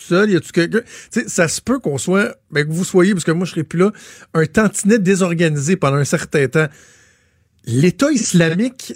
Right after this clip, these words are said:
d'après moi, dans les scénarios probables, quand tu regardes qu'est-ce qui peut se passer à court, moyen, long terme,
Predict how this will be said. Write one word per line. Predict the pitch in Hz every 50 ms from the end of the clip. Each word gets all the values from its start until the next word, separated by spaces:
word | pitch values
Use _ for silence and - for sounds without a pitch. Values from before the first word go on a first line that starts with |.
| _
d'après | 151 135 127 147 202 208 - 208 175 196 185
moi, | 180 180 196 202 208 185
dans | 147 156 151
les | 147 151 156
scénarios | 139 - - 226 208 202 175 165 175 202 214 190
probables, | - - - 208 185 160 160 170 180 151 120 117 117
quand | - 160 165
tu | 151 - 165
regardes | 156 165 196 208 185
qu'est-ce | - - 240 240 226
qui | - -
peut | - 190 170
se | -
passer | - 175 151 143 131 - 214 - -
à | 143 135
court, | - - 196 208 214 196
moyen, | 175 165 160 160 170 196 202
long | 190 165 156 143 131
terme, | - - 160 165 180 202 202 190 170